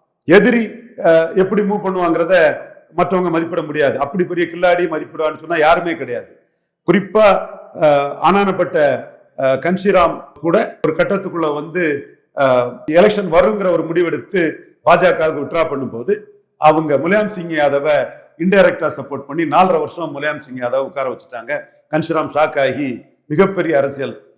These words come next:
அஹ், ஞானி அப்செட் ஆகி உட்கார்ந்துட்டார். அப்புறம் மாயாவதி வந்து தனி மெஜாரிட்டி பெற்றாங்க. அப்ப நீங்க வந்து நம்ம மூவ நம்ம டிசைட் பண்ண முடியுமே தவிர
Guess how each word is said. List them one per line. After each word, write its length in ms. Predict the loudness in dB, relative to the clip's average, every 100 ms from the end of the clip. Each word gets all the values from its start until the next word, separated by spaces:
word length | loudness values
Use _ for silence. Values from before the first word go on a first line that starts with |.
| _
அஹ், 480 | 0 0 0 -4 -4
ஞானி 320 | -4 -2 0
அப்செட் 500 | 0 -2 -6 -8 -4
ஆகி 100 | -4
உட்கார்ந்துட்டார். 480 | -4 -8 -10 -8 -8
அப்புறம் 260 | -4 -2 -2 -6 -4 4
மாயாவதி 420 | 4 4 2 -2
வந்து 240 | -4 -6
தனி 160 | -4 -4
மெஜாரிட்டி 400 | -2 0 0 -2
பெற்றாங்க. 360 | -6 -4 -6 -6 -14 _ _ _
அப்ப 160 | 0
நீங்க 320 | 2 2 0
வந்து 260 | -2 -2 -6 -10 _ _ -8
நம்ம 400 | 2 2 2 0
மூவ 260 | -2 -4 -2
நம்ம 200 | -2 -4
டிசைட் 300 | -2 -4 -4
பண்ண 160 | -8
முடியுமே 320 | -8 -8 -10
தவிர 280 | -12 -6 0